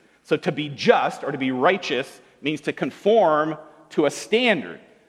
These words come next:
Of course, biblically speaking, that standard of righteousness is God himself. God sets the standard. So that's righteousness, the pattern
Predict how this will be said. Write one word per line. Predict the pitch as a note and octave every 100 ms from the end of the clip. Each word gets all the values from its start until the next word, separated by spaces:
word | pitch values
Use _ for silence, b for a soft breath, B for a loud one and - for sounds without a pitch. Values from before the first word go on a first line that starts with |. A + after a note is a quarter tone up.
| _
Of | -
course, | - C#3
biblically | C3 G3+ A#3+ E3+ F3 D3+
speaking, | - C#3+ D#3 D3
that | C3 A#2+
standard | - - F#3+ F#3 C#3+ A#2+
of | A2+ A2+
righteousness | D3+ D#3 C3 C3 -
is | B2 A#2
God | C3 A#2
himself. | A#2 A2 D#3+ C3+ - - b b -
God | C3+ C3+
sets | - B2 -
the |
standard. | A2+ - C3 G2 C#2+ - b b b -
So |
that's | F#3 -
righteousness, | F#3+ A3 F#3+ - G#2+ - -
the | -
pattern | - - F3 G#3 G#3+ F3 G#2